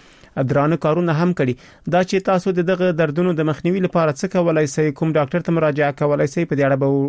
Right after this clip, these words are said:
وروسته درته ډاکټر صاحب نور معلومات درکړي. ازادي راډیو واورئ. آه، ورځو بل اوریدونکي ته نوبت ورکوو. ستړي مه شئ، روغتیا د ژوند شتمني پروګرام له ازادي راډیو نه اورئ. مهرباني وکړئ،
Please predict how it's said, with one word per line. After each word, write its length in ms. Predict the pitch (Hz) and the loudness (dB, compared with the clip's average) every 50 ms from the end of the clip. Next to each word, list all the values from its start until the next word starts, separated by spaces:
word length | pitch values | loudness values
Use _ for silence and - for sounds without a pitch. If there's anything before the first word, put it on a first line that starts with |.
| - - | -2 -4
وروسته 300 | 147 139 147 139 - - | -2 -2 -2 -2 -2 0
درته 260 | 147 143 139 135 151 139 | 0 0 0 0 -2 0
ډاکټر 260 | 131 127 123 - 139 | 0 -2 0 -2 -4
صاحب 180 | 131 - 139 | -2 -2 -2
نور 160 | 123 123 131 131 123 120 | 0 0 0 0 0 0
معلومات 300 | 120 120 127 139 135 127 | 0 0 0 0 0 0
درکړي. 380 | 135 175 202 190 - 196 190 190 185 156 | 0 -2 -2 -2 -2 0 0 0 2 0
ازادي 280 | 139 127 127 123 120 135 | 0 0 0 0 0 2
راډیو 360 | 139 139 131 127 135 139 139 - - 127 | 2 0 0 2 0 0 0 -2 -2 0
واورئ. 300 | 143 170 202 202 190 190 175 - - - - - - - _ _ | 0 2 2 2 2 0 0 -2 -8 -20 -20 -20 -20 -20 _ _
آه، 240 | - 139 131 127 127 | 0 2 4 4 4
ورځو 460 | 123 120 - 127 135 135 127 139 151 139 147 | 2 0 0 0 0 0 2 0 0 0 2
بل 100 | 147 139 | 2 2
اوریدونکي 460 | 131 131 127 123 131 151 151 139 143 | 2 2 0 -2 -2 -4 -4 -4 -4
ته 120 | - 147 | -4 -2
نوبت 340 | 139 127 117 117 113 - - | 0 0 2 0 0 0 -2
ورکوو. 280 | 113 113 - - 123 120 | -4 -4 -2 -2 -4 -4
ستړي 280 | - - 196 208 233 | -2 -2 -2 0 0
مه 80 | 214 196 | 0 0
شئ، 220 | 180 - 190 185 180 185 - - 156 143 143 | 0 0 2 2 2 0 0 -2 -2 0 0
روغتیا 260 | 135 - - 156 147 | -2 -2 -2 -2 -2
د 60 | 143 | -2
ژوند 240 | 143 143 151 151 139 | 0 0 -2 -2 -2
شتمني 240 | - 147 135 143 143 | -2 -2 0 0 0
پروګرام 460 | 135 151 139 131 135 151 156 165 170 165 | -2 -4 -4 -2 -2 0 0 0 0 2
له 200 | 165 165 170 - | 0 0 2 0
ازادي 320 | 135 123 127 123 117 123 120 | -2 0 -2 -2 0 0 0
راډیو 240 | 113 110 107 113 110 | 0 0 0 0 -2
نه 100 | 104 101 | -2 -2
اورئ. 200 | 95 98 101 - - - _ _ _ _ _ _ _ _ _ _ _ - | -2 -4 -4 -8 -10 -16 _ _ _ _ _ _ _ _ _ _ _ -2
مهرباني 520 | 180 139 135 143 151 151 151 170 190 208 | 0 2 2 2 2 0 0 0 0 0
وکړئ، 200 | 220 202 - 190 | 0 0 0 -2